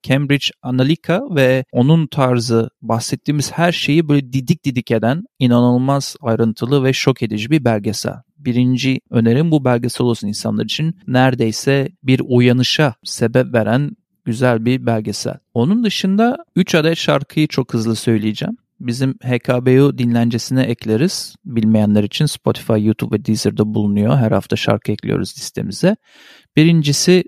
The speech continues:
Wake Me Up When September Ends şarkısını Green Day grubundan öneriyorum. Onun dışında gelmiş geçmiş en iyi liriklerden biri olduğunu düşündüğüm ve senin de onayını alacağını düşündüğüm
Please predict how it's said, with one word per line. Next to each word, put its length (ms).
Wake 320
Me 240
Up 140
When 180
September 640
Ends 460
şarkısını 720
Green 400
Day 280
grubundan 640
öneriyorum. 600
Onun 280
dışında 560
gelmiş 400
geçmiş 520
en 180
iyi 300
liriklerden 840
biri 380
olduğunu 460
düşündüğüm 480
ve 80
senin 520
de 240
onayını 420
alacağını 640
düşündüğüm 640